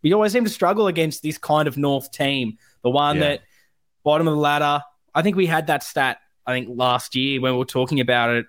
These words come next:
Speaker 1: We always lose to the team who finishes on the bottom. We always seem to do
Speaker 2: Yeah.
Speaker 1: it. Over the last, like, five years we had, which it looks like this is finally changing and there is a progression. And as much as we're up-, upset about maybe last week and a few other games where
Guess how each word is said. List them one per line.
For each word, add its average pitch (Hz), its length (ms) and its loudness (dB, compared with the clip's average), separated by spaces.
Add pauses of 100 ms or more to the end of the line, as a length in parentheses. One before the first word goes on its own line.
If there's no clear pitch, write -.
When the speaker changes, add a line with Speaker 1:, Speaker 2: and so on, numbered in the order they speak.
Speaker 1:
We 131 120 0
always 135 320 0
lose 127 240 0
to 123 60 -10
the 123 60 -6
team 123 280 0
who 120 80 0
finishes 120 380 -2
on 117 140 2
the 117 80 2
bottom. 110 320 0 (180)
We 131 100 4
always 131 200 0
seem 131 220 -2
to 98 140 -2
do 95 100 2
Speaker 2:
Yeah. 87 100 0
Speaker 1:
it. - 60 -6 (440)
Over 127 120 2
the 135 60 2
last, 135 200 0
like, 127 100 -2
five 131 400 0
years 120 300 -2
we 110 120 -2
had, 117 360 -2
which 113 300 -4 (640)
it 143 120 2
looks 180 200 0
like 185 220 0
this 175 160 0
is 160 120 -4
finally 160 420 0
changing 147 500 -2
and 139 120 -2
there 139 200 -2
is 147 220 -2
a 151 40 2
progression. 131 640 -2
And 131 100 0
as 131 120 -4
much 170 260 0
as 165 180 0
we're 151 200 2
up-, 147 240 -2
upset 151 380 0
about 139 200 0
maybe 135 280 -2
last 131 360 0
week 131 200 -2
and 123 100 -2
a - 40 -6
few 143 260 2
other 131 200 2
games 120 460 -2
where 120 300 0